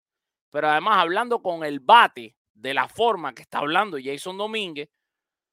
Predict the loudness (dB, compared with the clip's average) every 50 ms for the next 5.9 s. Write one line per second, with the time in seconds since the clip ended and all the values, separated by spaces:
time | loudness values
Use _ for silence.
0 | _ _ _ _ _ _ -18 -14 -10 -6 -6 -6 -4 -4 -4 -2 2 2 0 0
1 | 0 -6 -8 -6 -4 -2 0 0 0 -2 -2 -2 -2 -2 -2 -8 -8 -6 -6 -8
2 | -8 _ -12 -10 -10 -8 -8 -8 -8 -8 -10 -10 -12 -14 _ _ _ _ _ _
3 | -16 -16 -14 -14 -14 -10 -4 2 4 4 4 4 0 -6 0 0 0 0 0 -2
4 | -4 -2 -2 -2 -2 -4 -6 -6 -6 -6 -6 -6 -4 -4 -4 -4 -4 -6 -6 -6
5 | -6 -6 -6 -8 -10 -12 -10 -10 -10 -8 -6 -8 -6 -6 -6 -8 -10